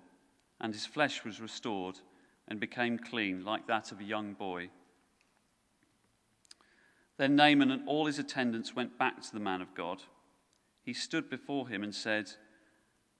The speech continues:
"Now I know that there is no God in all the world except in Israel, so please accept a gift from your servant."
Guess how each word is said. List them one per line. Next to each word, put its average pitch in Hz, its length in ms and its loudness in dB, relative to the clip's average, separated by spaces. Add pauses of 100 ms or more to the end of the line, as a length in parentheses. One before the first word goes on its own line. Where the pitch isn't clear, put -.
(100)
"Now 123 200 4
I 160 160 8
know 123 280 6
that 110 200 -4
there 127 100 0
is 117 180 -2
no 131 240 6
God 113 300 4
in 117 120 -2
all 139 280 0
the 123 60 -2
world 92 340 0
except - 440 -4
in 113 60 -6
Israel, 95 480 -2 (640)
so - 180 -6
please 143 380 0
accept - 400 -4
a 120 40 -10
gift - 380 -4
from 107 200 -10
your 104 160 -4
servant." 92 640 -4